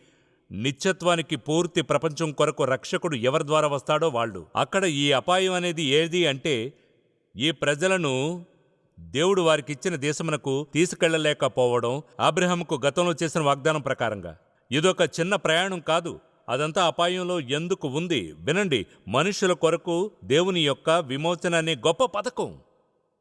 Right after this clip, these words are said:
ఇప్పుడిక్కడ మీరు నేను ఆలోచించాల్సింది దీని గురించే. మీకు నాకు సవాలు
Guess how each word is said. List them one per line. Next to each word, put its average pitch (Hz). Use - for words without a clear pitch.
ఇప్పుడిక్కడ 160
మీరు 175
నేను 185
ఆలోచించాల్సింది 170
దీని 139
గురించే. 151
మీకు 160
నాకు 180
సవాలు 165